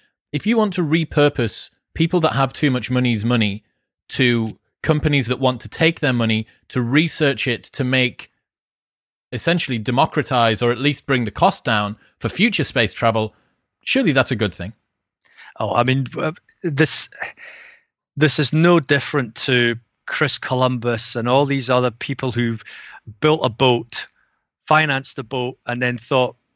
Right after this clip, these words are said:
Speaker 2: you know, "Sod it, let's take a chance, stick, you know, fill this boat up with some, uh, intrepid people, and let's go and explore the brave new world."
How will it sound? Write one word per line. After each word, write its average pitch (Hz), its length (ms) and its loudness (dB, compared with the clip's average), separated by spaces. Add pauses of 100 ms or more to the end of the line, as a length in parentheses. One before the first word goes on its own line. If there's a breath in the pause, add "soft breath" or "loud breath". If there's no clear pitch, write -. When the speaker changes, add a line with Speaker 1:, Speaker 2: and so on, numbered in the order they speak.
(380 soft breath)
Speaker 2:
you 143 100 -8
know, 113 280 -2
"Sod 139 360 0
it, 120 120 0
let's 127 220 -2
take - 200 -2
a 120 40 -2
chance, 127 580 0 (380 soft breath)
stick, - 360 -4
you 147 100 -10
know, 143 120 0
fill 160 260 0
this 143 180 -2
boat 139 200 0
up 131 160 0
with 131 140 -4
some, 123 340 0
uh, 120 240 0
intrepid 127 600 -2
people, 120 480 -4
and 117 160 0
let's 127 180 0
go 139 160 2
and 123 80 2
explore 123 500 0
the 117 80 2
brave 120 360 0
new 113 180 -2
world." 113 420 -2